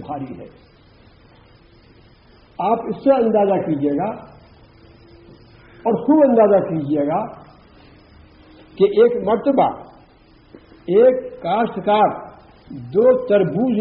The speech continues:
لے کر آیا، تو آپ نے فرمایا کہ یہ دو کیوں لایا؟ اس نے کہا، کیا تیرے دو بیوی نہیں ہیں؟ کیا ہے تو؟ تو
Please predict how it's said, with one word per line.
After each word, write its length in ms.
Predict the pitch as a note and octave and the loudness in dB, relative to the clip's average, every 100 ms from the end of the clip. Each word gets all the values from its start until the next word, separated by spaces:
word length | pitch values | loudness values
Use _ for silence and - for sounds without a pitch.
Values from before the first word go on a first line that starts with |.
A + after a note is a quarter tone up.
| G#3 | 2
لے 100 | G#3+ | 2
کر 260 | G3 - C#3+ | 2 -2 -6
آیا، 220 | C#3+ A#2 - - - - - - _ _ _ _ - - - - - - - _ _ - _ - | -6 -8 -10 -20 -20 -20 -20 -20 _ _ _ _ -20 -20 -20 -20 -20 -20 -20 _ _ -20 _ -10
تو 80 | F3 E3+ | -6 0
آپ 160 | F3+ G#3 | 0 2
نے 120 | C4 A#3 | 2 2
فرمایا 440 | F3+ D#3 D3 C3+ F#3 B3+ - - - | 0 0 -2 -2 -2 -2 -6 -20 -8
کہ 80 | G#3 | -2
یہ 140 | F3 F3 | 0 2
دو 120 | A3+ | 2
کیوں 140 | A3 G#3+ | 2 0
لایا؟ 260 | G#3+ A3 G#3+ - - - - - - - | 0 0 -4 -12 -20 -20 -20 -20 -12 -4
اس 160 | G#3 A#3+ | -2 2
نے 100 | B3 G#3+ | 2 2
کہا، 220 | F3 F3+ A#3 - | 0 0 -2 0
کیا 160 | A3 - | -2 0
تیرے 240 | F#3+ A#3 F#3+ | 2 4 4
دو 120 | G3 G#3 | 4 4
بیوی 260 | G3 A3 A#3 F#3+ | 2 -2 0 2
نہیں 200 | F3+ F#3+ | 2 4
ہیں؟ 160 | C4 D3 - - - _ _ _ - - - - - | 2 0 -10 -20 -20 _ _ _ -20 -20 -20 -20 -12
کیا 120 | C#4+ D#4 C#4+ | -10 -6 -4
ہے 140 | F#3+ - | -4 -4
تو؟ 120 | E3 - - - - - - - - | -12 -14 -20 -20 -20 -20 -20 -20 -10
تو 100 | F3 | -8